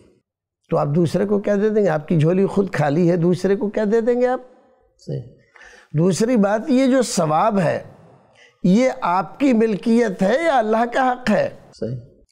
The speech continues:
Speaker 1: अगर अल्लाह का हक है तो दूसरे के हक में, दूसरे की मिल्कियत में आप तसर्रुफ कैसे कर सकते हैं?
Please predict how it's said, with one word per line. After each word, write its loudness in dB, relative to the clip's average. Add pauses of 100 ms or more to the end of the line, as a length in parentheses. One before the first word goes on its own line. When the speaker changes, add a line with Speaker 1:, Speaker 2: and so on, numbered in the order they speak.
(160)
Speaker 1:
अगर 0
अल्लाह 0
का -2
हक -6
है 0 (1400)
तो 0
दूसरे 2
के -2
हक -2
में, 0
दूसरे 2
की 0
मिल्कियत 0
में 0
आप -2
तसर्रुफ -2
कैसे -4
कर -8
सकते -10
हैं? -12